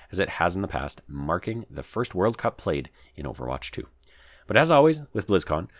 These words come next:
the true joy is found in attending the event in Anaheim, California with friends or hanging out and making new ones. Whatever announcements impending,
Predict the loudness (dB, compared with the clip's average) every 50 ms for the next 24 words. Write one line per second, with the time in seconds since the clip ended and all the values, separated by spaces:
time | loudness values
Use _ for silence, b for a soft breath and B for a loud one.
0 | B B B B -6 -4 -2 2 6 6 6 8 8 6 6 6 6 4 2 2
1 | 2 2 2 2 0 0 -2 -4 -4 -4 -2 -2 0 0 0 0 0 0 -2 -2
2 | -2 -2 -2 -2 -4 -8 -6 -4 -4 -4 -2 -2 -2 -2 -2 -4 -4 -6 -6 -4
3 | -4 -4 -4 -4 -4 -6 -6 -6 -8 -12 -4 -2 0 0 2 0 -2 -4 -6 -6
4 | -4 -2 -2 0 0 0 0 0 0 -2 -6 -6 -4 -6 -6 -4 -4 -4 -4 -6
5 | -6 -8 -12 -14 B B B B B B B B 2 4 6 6 6 6 4 2
6 | 0 -2 -2 -2 -2 -2 0 0 0 0 0 -2